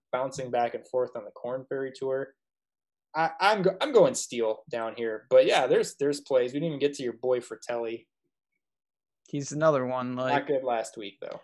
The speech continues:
Speaker 2: No, but when he is, again, this is where you, you gotta separate guys into buckets. He's not gonna be good every week, but when he gets going, it's gonna be big. He pays you off,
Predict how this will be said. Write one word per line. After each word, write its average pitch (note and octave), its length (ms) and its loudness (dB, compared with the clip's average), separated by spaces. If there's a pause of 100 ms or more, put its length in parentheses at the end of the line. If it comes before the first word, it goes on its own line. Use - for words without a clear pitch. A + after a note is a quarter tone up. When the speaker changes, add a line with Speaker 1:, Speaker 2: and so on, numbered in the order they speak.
(160)
Speaker 2:
No, D#3+ 460 4
but B2+ 300 2 (600)
when D3+ 200 -6 (640)
he A#3+ 260 4
is, G#3+ 300 6
again, D3+ 420 6
this D#3 160 -2
is F3+ 160 -6
where F3 520 6 (280)
you, D3+ 180 0
you D#3 120 2
gotta D#3 160 6
separate D#3+ 400 4
guys D3 220 6
into C#3+ 120 -2
buckets. C3+ 480 0 (280)
He's D#3+ 160 4
not G3 180 6
gonna F#3+ 120 2
be F3 100 6
good E3+ 180 6
every F3+ 200 6
week, F3+ 260 4 (160)
but D3 160 2
when C#3 200 0
he G#3+ 220 0
gets D#3+ 260 4
going, C3 600 4 (680)
it's - 160 -6
gonna C#3+ 140 0
be C3 120 -2
big. - 400 -6 (180)
He E3+ 260 2
pays E3+ 360 4
you C#3 200 0
off, - 360 -8